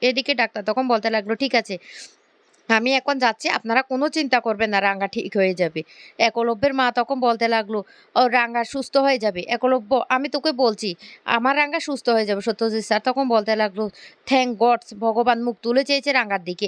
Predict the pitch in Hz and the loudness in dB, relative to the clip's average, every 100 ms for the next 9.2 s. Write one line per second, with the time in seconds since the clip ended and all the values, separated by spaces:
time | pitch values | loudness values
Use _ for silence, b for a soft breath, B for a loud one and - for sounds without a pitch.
0 | - 208 214 269 269 B B B 220 226 | -2 -2 -2 -2 -2 B B B 2 2
1 | 233 202 269 254 240 254 269 262 269 240 | -2 2 0 2 2 2 2 0 0 0
2 | 226 233 220 220 220 233 247 240 233 247 | 2 2 0 0 0 2 2 2 2 0
3 | 269 254 294 262 214 226 240 262 214 226 | 0 -2 0 0 0 2 2 2 0 0
4 | 220 233 226 - 240 262 320 320 285 254 | 0 0 0 0 2 2 0 0 -2 -2
5 | 240 226 226 - 240 285 349 359 - 330 | 0 -2 -2 -2 0 2 0 -2 -4 -4
6 | 311 240 277 254 226 214 196 180 175 B | -2 0 0 0 -2 -2 -2 -2 -4 B
7 | B B - 220 269 262 285 269 240 233 | B B -2 0 -2 -2 -2 0 0 0
8 | 285 262 233 - 233 247 277 254 220 190 | -2 -2 -6 -4 -4 -2 0 0 0 0
9 | 185 - | -2 -2